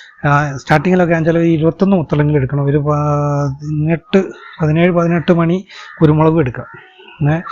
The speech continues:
അങ്ങനെ തന്നെ കഴിക്കാൻ കഴിയുന്നവരാണെങ്കിൽ അങ്ങനെ തന്നെ കഴിക്കാം. അതല്ലാന്നുണ്ടെങ്കിൽ, ഏ, മിക്സിയിൽ നമ്മൾ ചമ്മന്തിയൊക്കെ പൊടിക്കുന്ന ജാറിലിട്ടിട്ട്, ഏ, മിക്സിയിൽ അതിൽ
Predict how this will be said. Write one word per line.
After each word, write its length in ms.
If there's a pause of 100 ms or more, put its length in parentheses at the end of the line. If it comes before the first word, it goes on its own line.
(240)
അങ്ങനെ 260
തന്നെ 200
കഴിക്കാൻ 360
കഴിയുന്നവരാണെങ്കിൽ 640
അങ്ങനെ 160
തന്നെ 200
കഴിക്കാം. 400 (280)
അതല്ലാന്നുണ്ടെങ്കിൽ, 1080 (560)
ഏ, 80 (340)
മിക്സിയിൽ 520 (480)
നമ്മൾ 200 (340)
ചമ്മന്തിയൊക്കെ 540
പൊടിക്കുന്ന 500 (300)
ജാറിലിട്ടിട്ട്, 840 (580)
ഏ, 60 (220)
മിക്സിയിൽ 420 (720)
അതിൽ 240